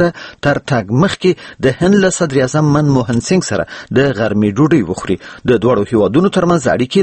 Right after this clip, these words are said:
له اوږدې مودې راهیسې خرابې دي. د اسلامي کنفرانس سازمان د شنبې په ورځ ویل د سوریې په شخړو کې شاوخوا یو میلیون زیانمن شویو کسانو ته د اویا میلیون ډالرو په ارزښت بشري مرستې برابرې کړې دي. اسلامي کنفرانس چې د سوریې په ګډون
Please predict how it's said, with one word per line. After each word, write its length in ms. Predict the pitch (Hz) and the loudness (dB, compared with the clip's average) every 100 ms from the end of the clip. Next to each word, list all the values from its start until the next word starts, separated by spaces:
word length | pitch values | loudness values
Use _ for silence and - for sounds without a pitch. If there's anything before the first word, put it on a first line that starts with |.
| 180 | 2
له 80 | 180 | 2
اوږدې 380 | 175 170 131 202 123 | 2 0 0 0 0
مودې 220 | 95 90 82 | 0 -2 -2
راهیسې 340 | 92 113 - 156 - | -2 -6 -6 -8 -8
خرابې 340 | - 117 - - | -6 -4 -4 -8
دي. 80 | - - _ - - - - - - - | -14 -16 _ -20 -20 -18 -18 -20 -8 0
د 100 | 165 | 2
اسلامي 260 | 196 202 220 | 2 0 2
کنفرانس 440 | 220 185 190 190 | 0 0 0 0
سازمان 420 | - 165 135 175 185 | 0 -2 0 0 2
د 60 | 165 | 2
شنبې 320 | - 143 143 175 | 0 0 2 2
په 100 | 170 | 0
ورځ 180 | 147 113 | 0 2
ویل 180 | 135 165 165 | 2 2 2
د 100 | 156 | -2
سوریې 420 | - 135 123 170 - | -4 -4 0 0 2
په 120 | 147 - | -2 -2
شخړو 260 | 175 175 160 | 0 0 0
کې 120 | 147 | -2
شاوخوا 340 | - 135 - 165 | 0 0 0 0
یو 240 | 156 190 202 | 2 2 2
میلیون 240 | 139 113 110 | 0 0 -2
زیانمن 340 | - 98 98 110 | -2 0 0 -2
شویو 260 | - 202 202 - | 0 2 2 -2
کسانو 320 | 98 104 92 98 | -4 -2 -2 0
ته 160 | 85 - - - 135 | -2 -2 -12 -2 2
د 140 | 202 - | 2 2
اویا 320 | 165 135 170 160 | -2 0 0 0
میلیون 260 | 151 135 131 | 0 0 0
ډالرو 300 | 117 107 101 - | 0 0 -2 -2
په 60 | 85 | -2
ارزښت 340 | 98 180 - 185 | 0 0 0 -2
بشري 340 | - 151 143 | -2 -2 -2
مرستې 280 | 135 131 - 113 | -2 -2 -2 -2
برابرې 380 | 90 80 85 87 | -2 -2 -6 -4
کړې 160 | - 80 | -2 0
دي. 80 | 78 - - - 117 | -2 -6 -12 -4 -2
اسلامي 380 | - 98 95 - | 0 0 0 -2
کنفرانس 420 | 92 - 139 151 | -2 0 -2 0
چې 60 | 190 185 | 0 0
د 80 | - | -2
سوریې 320 | 131 117 - | -2 -2 0
په 60 | 117 | 0
ګډون 200 | 143 202 | 2 2